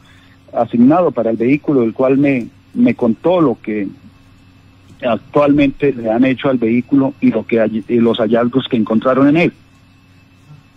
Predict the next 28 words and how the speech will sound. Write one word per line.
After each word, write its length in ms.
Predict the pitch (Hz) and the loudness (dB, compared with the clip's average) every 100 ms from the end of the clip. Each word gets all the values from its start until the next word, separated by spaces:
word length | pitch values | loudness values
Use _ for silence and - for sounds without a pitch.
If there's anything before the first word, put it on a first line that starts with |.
| - - - - - - | -20 -20 -20 -20 -20 -8
Entonces, 500 | 131 131 127 147 139 139 | 0 0 2 0 0 0
el, 300 | 127 123 - - - | 2 0 -4 -20 -8
pues, 100 | - | -4
primero 340 | 139 147 170 190 | 2 2 2 0
que 100 | 156 | -2
todo, 300 | 147 156 160 | 0 0 0
de 100 | 139 | 0
inmediato 480 | 127 127 123 156 156 | 0 0 -4 -2 -2
él 80 | |
me 140 | 147 143 | 0 0
informó 520 | 139 123 113 139 156 | -2 -2 -2 -2 -2
que 140 | 143 | -2
el 100 | 117 | -2
vehículo 640 | 110 123 127 - 143 120 104 | 0 0 0 0 0 0 -2
fue 200 | 143 139 | -2 -2
motoreado. 680 | 135 131 120 127 151 110 - _ _ - _ _ _ _ - - - - - - | 0 -2 -2 0 0 -2 -6 _ _ -20 _ _ _ _ -20 -20 -20 -20 -20 -6
Sí, 180 | - 294 - - - - - - - - | -4 -4 -6 -20 -20 -20 -20 -20 -20 -6
esas 260 | 131 147 151 | -2 0 2
son 140 | 156 | 2
las 80 | 156 | 2
respuestas 420 | 139 - 123 147 | -2 -4 -4 -2
de 160 | 139 170 | 0 0
él. 280 | 131 107 107 | 0 -2 -2
Le 60 | |
voy 260 | 110 117 131 | -2 0 0
a 180 | 135 131 - | 0 -4 -4
dar 180 | 120 120 127 - - - - | -4 -2 -4 -8 -20 -18 -4
las, 220 | 120 | -2